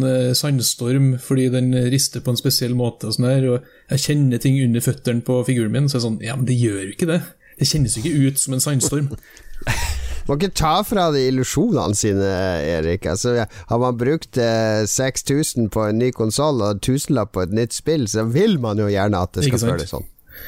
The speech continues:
Speaker 1: Nei, jeg, jeg synes det funker bedre enn det gjorde på PlayStation fire, og det er ganske kul følelse når du kjenner forskjell på for eksempel overflata som Astro går på, men det er ikke noe mer enn det.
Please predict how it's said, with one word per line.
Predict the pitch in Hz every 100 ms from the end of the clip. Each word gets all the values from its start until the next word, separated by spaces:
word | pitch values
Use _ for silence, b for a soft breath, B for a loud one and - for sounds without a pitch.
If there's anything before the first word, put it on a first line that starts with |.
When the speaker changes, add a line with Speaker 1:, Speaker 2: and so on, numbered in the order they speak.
| B B B B B - - - -
Speaker 1:
Nei, | 139 131
jeg, | 175 175
jeg | 185
synes | 202 175
det | 196 190
funker | 190 160
bedre | 151 131 120 156
enn | 160
det | 156
gjorde | 147
på | 143
PlayStation | 123 123 139
fire, | 135 123 220 156
og | 139
det |
er | 147
ganske | 170 139
kul | - 143
følelse | 139 139 107 123
når | 135 123
du |
kjenner | 160 120
forskjell | - 147 - - 120 147 151 - -
på | 139
for | 143
eksempel | 139 123 -
overflata | 135 113 120 107 -
som | 120 123
Astro | 113 - - 123 123 139
går | 131 123 123 -
på, | 139 170 - _ _ _ _ - -
men | 135
det | 120
er |
ikke | 131
noe | 139
mer | 120 117
enn | 117
det. | 123